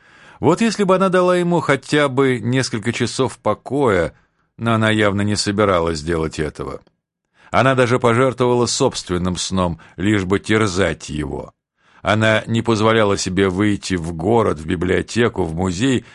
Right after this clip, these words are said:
лишь бы не оставлять его в одиночестве. На другой день он спросил у нее,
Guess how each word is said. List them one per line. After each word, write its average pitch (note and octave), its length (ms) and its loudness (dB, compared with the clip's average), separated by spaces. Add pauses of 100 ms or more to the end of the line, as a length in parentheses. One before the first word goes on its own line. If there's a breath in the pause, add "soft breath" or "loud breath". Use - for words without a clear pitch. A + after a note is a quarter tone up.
(140 loud breath)
лишь D3 300 0
бы C#3 120 0
не C#3 120 0
оставлять B2+ 580 0
его G#2+ 320 0
в G2 80 0
одиночестве. G2 880 -6 (1160 soft breath)
На D3 120 2
другой A#3 400 2
день G#3 260 0
он G#3 100 0
спросил D#3 520 0
у A2 60 4
нее, F#2+ 460 0